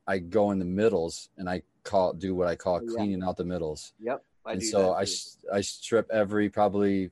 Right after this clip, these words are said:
Speaker 1: fr-,
Speaker 2: Yeah.
Speaker 1: if you follow the main branch up and, and you,
Speaker 2: Yep.
Speaker 1: every branch that comes off, take at least the first two nodes off,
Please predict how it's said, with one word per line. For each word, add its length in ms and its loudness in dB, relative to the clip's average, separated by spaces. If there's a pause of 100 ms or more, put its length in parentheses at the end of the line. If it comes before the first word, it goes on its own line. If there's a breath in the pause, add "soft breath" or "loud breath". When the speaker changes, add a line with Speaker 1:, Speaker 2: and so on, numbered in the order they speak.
Speaker 1:
fr-, 240 -10
Speaker 2:
Yeah. 60 -2
Speaker 1:
if 100 -6
you 60 -4
follow 300 2
the 100 2
main 240 2
branch 300 0
up 180 2
and, 180 -6
and 140 -6
you, 220 -6
Speaker 2:
Yep. 100 -10 (260)
Speaker 1:
every 200 2
branch 320 2
that 120 -2
comes 220 0
off, 220 4
take 240 -2
at 120 -2
least 320 0
the 100 -2
first 300 -4
two 140 -4
nodes 300 0
off, 240 0